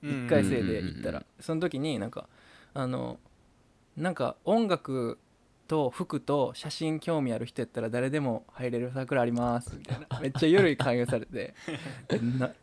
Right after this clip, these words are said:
Speaker 2: でもなんかおもろそうやなと思って。
Speaker 3: うん。
Speaker 2: 別に音楽も服も興味あるし。ただ写真だけあんまなくて。
Speaker 3: はい。うん。
Speaker 2: で、音楽と服興味あるから、ちょっとビラもらって新館行ったりしたら、結構いい感じやって、
Speaker 3: うん。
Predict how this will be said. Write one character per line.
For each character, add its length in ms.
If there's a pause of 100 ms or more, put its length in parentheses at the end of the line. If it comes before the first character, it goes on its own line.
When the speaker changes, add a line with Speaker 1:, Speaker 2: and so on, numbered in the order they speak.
Speaker 2:
で 100
も 220
な 60
ん 40
か 60
お 60
も 80
ろ 60
そ 80
う 40
や 60
な 40
と 100
思 80
っ 40
て。 60
Speaker 3:
う 20
ん。 60
Speaker 2:
別 120
に 280
音 160
楽 200
も 60
服 220
も 160
興 160
味 60
あ 40
る 80
し。 200
た 80
だ 60
写 120
真 200
だ 100
け 100
あ 20
ん 80
ま 80
な 60
く 80
て。 140 (160)
Speaker 3:
は 100
い。 20
う 40
ん。 80 (260)
Speaker 2:
で、 80
音 100
楽 160
と 80
服 120
興 140
味 60
あ 60
る 80
か 80
ら、 160 (360)
ち 80
ょ 40
っ 20
と 40
ビ 100
ラ 100
も 100
ら 60
っ 40
て 100
新 200
館 160
行 80
っ 40
た 80
り 80
し 80
た 80
ら、 260 (160)
結 140
構 220
い 100
い 20
感 200
じ 80
や 60
っ 40
て、 340
Speaker 3:
う 60
ん。 180